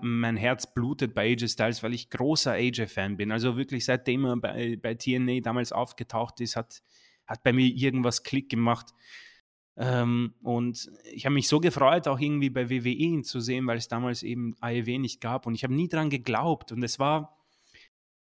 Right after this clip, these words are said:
er war für mich so der erste Superstar, der irgendwie das Unmögliche möglich gemacht hat, weil man hat damals irgendwie drüber gesprochen, „Mann, wie unmöglich ist es eigentlich, dass A J jemals bei W W E sein wird?“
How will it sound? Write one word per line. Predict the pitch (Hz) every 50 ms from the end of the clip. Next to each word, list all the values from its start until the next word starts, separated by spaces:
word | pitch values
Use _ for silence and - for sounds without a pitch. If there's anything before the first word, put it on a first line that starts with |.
| _
er | - - 147 147
war | 190 202
für | 202 -
mich | 202 202 208 -
so | - 202
der | 185 170 175 -
erste | 151 175 196 - - 185
Superstar, | 165 131 160 202 - 202 175 170 - - 185 180
der | 147 165 165 156
irgendwie | 160 175 185 185 170 165
das | 151 156 143 -
Unmögliche | - 175 180 180 165 160 156 165 170 156 - 147
möglich | 135 131 135 139 151 165 143 -
gemacht | - 120 107 104 101 101 - -
hat, | 110 107
weil | 117 120
man | 127 127 127 127 120
hat | 147 143 -
damals | 143 135 139 143 139 127 -
irgendwie | - 139 139 139
drüber | 120 139 131 131 131
gesprochen, | 123 - - - 139 135 - - 123
„Mann, | 135 147 160 160 131
wie | 139 147 -
unmöglich | 156 160 147 139 143 135 147 131 117
ist | 147 143
es | 139 127
eigentlich, | 117 120 135 147 131 -
dass | - 120 110 -
A | -
J | 131 135 123
jemals | 131 120 123 127 123 127 117 - -
bei | - 117 113
W | 113 120 113
W | 110
E | 110 - 139 151
sein | 139 107 98 82 87 95 98 95
wird?“ | 95 90 90 - - -